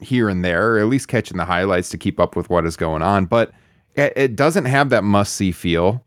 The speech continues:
that the television always had, certainly not on the go-home week. I mean, I, I feel like the people that have been tuning in, and Justin, you mentioned this on the podcast recently, it was because of the fact that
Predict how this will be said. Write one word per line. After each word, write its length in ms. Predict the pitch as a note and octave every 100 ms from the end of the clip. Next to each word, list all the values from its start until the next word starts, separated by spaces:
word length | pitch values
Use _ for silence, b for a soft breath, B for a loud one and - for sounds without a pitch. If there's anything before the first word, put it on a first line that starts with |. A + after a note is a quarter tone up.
| -
that 160 | A2+
the 80 | -
television 520 | - G#2+ F#2 F2 F#2
always 160 | F2+ F2
had, 200 | F#2+ G#2
certainly 320 | - C#3 D3+
not 200 | A#2+ G#2+
on 80 | G#2
the 80 | F#2
go-home 540 | D#2+ G2 A#2+ A#2+ F2+
week. 320 | E2 F2+ - _ b b b b
I 80 | B2
mean, 140 | C3+
I, 100 | C3 -
I 80 | C3+
feel 240 | - G3+
like 160 | A3 -
the 80 | A2
people 280 | - C#3+ C#3
that 120 | A#2
have 80 | G#2
been 160 | G#2
tuning 320 | F2 A#2 F#2+ G2
in, 280 | F3 B2
and 180 | F#2+ G2
Justin, 340 | F#2 C3+ - G2+
you 80 |
mentioned 260 | B2+ A#2+ G#2
this 120 | F#2+
on 60 | F2+
the 60 | D#2
podcast 520 | - F3 G#2+ F2 -
recently, 480 | F#2 - G2+ G#2+ B2 b b b b -
it 80 | C3+
was 180 | C3+
because 380 | - B2+ C3 A#2+
of 40 | C3+
the 60 | A#2+
fact 360 | G#2+ G#2 -
that 240 | G2 G#2